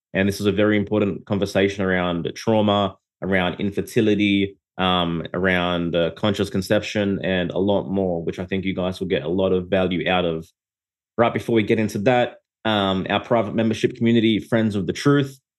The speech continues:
To learn more about that, you can head to friends of the truth dot co to connect with us and to connect with other amazing individuals,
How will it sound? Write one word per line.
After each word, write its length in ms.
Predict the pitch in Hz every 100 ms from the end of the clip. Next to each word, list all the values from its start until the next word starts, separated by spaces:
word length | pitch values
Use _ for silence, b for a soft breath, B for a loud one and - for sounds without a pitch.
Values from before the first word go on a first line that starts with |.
| _ _ _ _ _ -
To 60 |
learn 200 | 101 107
more 160 | 104 104
about 280 | 101 98 92
that, 140 | 117
you 60 | 82
can 140 | 101
head 160 | 95 101
to 100 | 95
friends 300 | - 104 95
of 40 |
the 60 | 98
truth 300 | - 104 98
dot 160 | - -
co 320 | 117 110 110 107 _ _
to 100 | -
connect 280 | - 107 98
with 120 | 95
us 340 | 98 101 101 -
and 140 | 101
to 80 | -
connect 240 | 110 101
with 100 | 98 -
other 260 | 107 101 98
amazing 460 | 95 98 92 98
individuals, 840 | 95 87 98 101 101 196 92 -